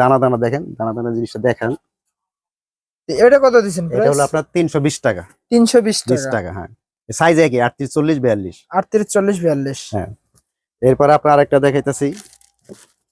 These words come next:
Speaker 1: এই যে, ওটা, এটাও ফ্যান্সি। ফ্যান্সি মালটা খোলা।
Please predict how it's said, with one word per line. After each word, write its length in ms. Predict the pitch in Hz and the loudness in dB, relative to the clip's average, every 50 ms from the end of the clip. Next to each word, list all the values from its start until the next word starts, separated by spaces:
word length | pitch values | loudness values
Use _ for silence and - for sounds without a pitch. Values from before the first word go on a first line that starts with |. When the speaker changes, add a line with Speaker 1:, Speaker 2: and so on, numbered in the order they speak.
| _ _ _ _ - _ _ _ _ _ - | _ _ _ _ -20 _ _ _ _ _ 0
Speaker 1:
এই 140 | 110 107 98 | 2 2 2
যে, 120 | 95 95 104 113 107 - 110 | 0 -4 -6 -8 -8 -6 -2
ওটা, 240 | 110 113 - - - - 110 | -2 -2 0 -2 -4 -2 -2
এটাও 200 | 110 - 127 135 | 0 2 2 2
ফ্যান্সি। 380 | 135 - 143 131 127 - - 131 - - _ _ _ _ _ _ _ _ _ _ _ _ _ _ _ _ _ _ _ _ _ _ _ _ _ _ _ _ _ _ _ _ _ _ _ _ _ _ _ _ _ _ _ _ _ _ _ _ _ _ _ _ _ _ _ _ - _ _ _ - _ - - _ _ _ _ _ _ _ _ _ _ _ _ _ _ _ _ _ _ _ _ - - - _ _ _ _ _ _ _ _ - 165 _ | 2 2 2 0 0 -2 -4 -6 -6 -6 _ _ _ _ _ _ _ _ _ _ _ _ _ _ _ _ _ _ _ _ _ _ _ _ _ _ _ _ _ _ _ _ _ _ _ _ _ _ _ _ _ _ _ _ _ _ _ _ _ _ _ _ _ _ _ _ -20 _ _ _ -20 _ -20 -20 _ _ _ _ _ _ _ _ _ _ _ _ _ _ _ _ _ _ _ _ -20 -20 -20 _ _ _ _ _ _ _ _ -20 -20 _
ফ্যান্সি 320 | - 123 120 - - - - | -8 -8 -8 -8 -8 -8 -6
মালটা 300 | - 135 135 - - 123 | -4 -4 -2 -2 -2 -2
খোলা। 360 | - - 120 123 123 127 123 | -2 0 -2 0 0 2 0